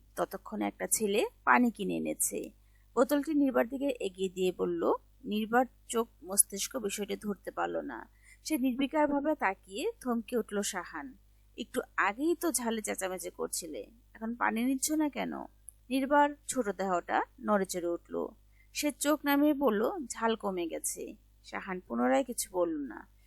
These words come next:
তবে পানির বোতলটা রেখে চলে গেল। সেদিকে তাকিয়ে নির্বার শরীর মন থরথর করে কাঁপতে লাগলো।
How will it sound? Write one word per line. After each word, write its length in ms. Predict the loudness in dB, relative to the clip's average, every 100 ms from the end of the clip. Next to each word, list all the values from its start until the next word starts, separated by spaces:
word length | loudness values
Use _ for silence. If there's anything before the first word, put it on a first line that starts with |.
| -20 2
তবে 120 | 2
পানির 340 | 6 6 6
বোতলটা 480 | 4 2 2 0 4
রেখে 260 | 2 2 -2
চলে 280 | 0 0 -2
গেল। 280 | -6 -10 -12 -18 -20 _ -18
সেদিকে 360 | -8 -6 -6 -8
তাকিয়ে 420 | -4 -6 -2 2
নির্বার 480 | 4 4 4 4 2 -4 _
শরীর 440 | -8 -2 0 0 0
মন 280 | 0 0 0 -6
থরথর 420 | 0 0 0 -4
করে 200 | -2 -4
কাঁপতে 380 | -4 -8 -8 -8
লাগলো। 400 | -8 -10 -12 -16